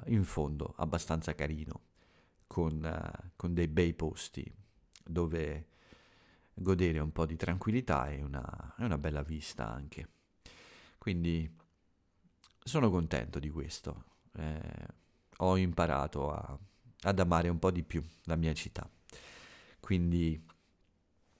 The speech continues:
sono sceso, poi ho continuato la mia passeggiata, eh, sulla spiaggia per un,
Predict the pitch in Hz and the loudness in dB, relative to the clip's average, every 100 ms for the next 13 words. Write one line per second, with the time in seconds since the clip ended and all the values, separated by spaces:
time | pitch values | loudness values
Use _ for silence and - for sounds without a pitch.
0 | _ _ _ - - - 85 80 - 82 | _ _ _ -14 -6 0 2 2 2 2
1 | 85 80 73 73 - 69 69 73 71 71 | 2 2 2 0 -4 -6 -4 -4 -2 -4
2 | 69 67 67 71 71 - 78 - 71 69 | -4 -6 -6 -8 -8 -6 -6 -6 -4 -4
3 | 67 76 65 71 - - - - _ - | -4 -4 -8 -8 -14 -20 -20 -20 _ -20
4 | - - - 71 76 - 71 82 78 135 | -18 -8 -4 -2 -2 -2 -2 -2 -2 -2
5 | 170 - - - - 67 65 | -2 -8 -12 -8 -6 -6 -6